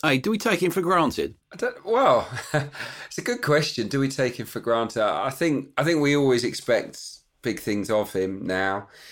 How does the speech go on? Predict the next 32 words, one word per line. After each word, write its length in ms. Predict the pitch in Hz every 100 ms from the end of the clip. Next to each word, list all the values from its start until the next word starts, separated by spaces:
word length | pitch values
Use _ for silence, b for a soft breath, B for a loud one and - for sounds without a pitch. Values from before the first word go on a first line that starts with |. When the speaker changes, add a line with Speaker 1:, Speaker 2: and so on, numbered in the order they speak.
| B
Speaker 2:
Manchester 440 | 107 120 - 95 -
City 260 | 117 101
certainly 400 | 90 107 101 87
do. 160 | 82 85
I 40 |
mean, 320 | 98 104 - - b b b b b
City, 440 | - - 156 - 80
if 140 | - -
you 80 | 151
look 200 | 175 175
at 60 |
the 80 | 127
way 160 | 120 117
City 320 | - 131 107
<laughs> 0 |
play, 460 | - - - 98 - _ B B B _
everything 380 | - 156 123 113
goes 340 | - 113 104 -
through 180 | 120
Kevin 280 | 98 117 104
De 80 | 92
Bruyne, 320 | 92 110 92 82
doesn't 240 | 113 98
it? 180 | 80 -
He, 140 | 104
he 160 | - 107
Speaker 1:
Mm. 40 |
Speaker 2:
gets, 440 | 98 98 95 - -
he, 240 | 113 110
he 200 | 76 87
gets 240 | 98 - -
fed 460 | - 139 113 -